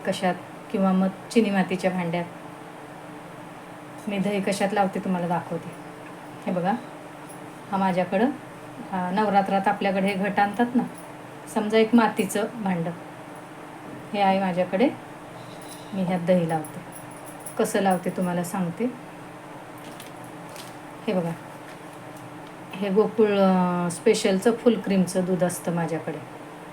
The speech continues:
हे मी तापवून घेतले. हे बघा. दूध तापवून कोमट असलं पाहिजे. अगदी तुम्ही फ्रीजमधलं काढून, अं, विरजण लावायचं नाही. दूध थोडंसं तरी कोमट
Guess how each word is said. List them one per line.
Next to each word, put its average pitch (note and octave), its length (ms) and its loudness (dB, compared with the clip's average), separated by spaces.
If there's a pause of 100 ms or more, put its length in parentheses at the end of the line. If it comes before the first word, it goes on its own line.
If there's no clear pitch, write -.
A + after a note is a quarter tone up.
(240)
हे G3 60 2
मी F#3 200 6
तापवून F3+ 400 4
घेतले. F3+ 280 -2
हे G#3 340 -6
बघा. D3 180 -8 (2250)
दूध A3 300 6 (480)
तापवून A#3+ 480 8 (920)
कोमट A3 340 8
असलं F#3+ 220 0
पाहिजे. F3 280 2
अगदी F3+ 240 4
तुम्ही F#3+ 240 2
फ्रीजमधलं F#3+ 580 4
काढून, F#3+ 460 4
अं, F3+ 460 2 (140)
विरजण F#3+ 340 2
लावायचं F3 560 2
नाही. C#3+ 120 -2 (2000)
दूध G#3+ 260 4 (200)
थोडंसं A3+ 400 8
तरी A#3 120 6
कोमट A3 360 6